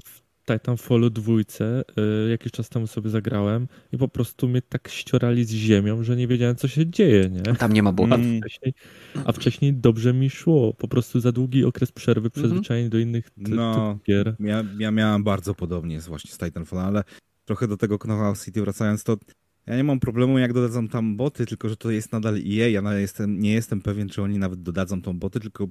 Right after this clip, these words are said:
Speaker 3: czy po prostu, okej, po dwóch miesiącach nikt prawie w to nie gra, no to dobra, no to za-,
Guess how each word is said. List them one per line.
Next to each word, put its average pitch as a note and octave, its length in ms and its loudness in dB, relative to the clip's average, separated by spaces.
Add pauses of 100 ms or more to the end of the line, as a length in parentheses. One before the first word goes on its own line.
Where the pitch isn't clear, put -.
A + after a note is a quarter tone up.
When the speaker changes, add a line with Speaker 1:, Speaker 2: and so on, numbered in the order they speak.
(140)
Speaker 3:
czy - 120 -8
po F#2+ 120 -8
prostu, G#2+ 360 -6
okej, A2+ 320 -2
po - 160 -8
dwóch G2 240 -10
miesiącach G2+ 480 -6 (280)
nikt A2 140 -4
prawie G2+ 260 -4
w - 80 -16
to G2 100 -4
nie G2+ 180 0
gra, G#2 420 0
no G2+ 140 -8
to D#3+ 140 -6
dobra, F4 420 -4
no D3+ 100 2
to A#2+ 120 -12
za-, C3+ 160 -2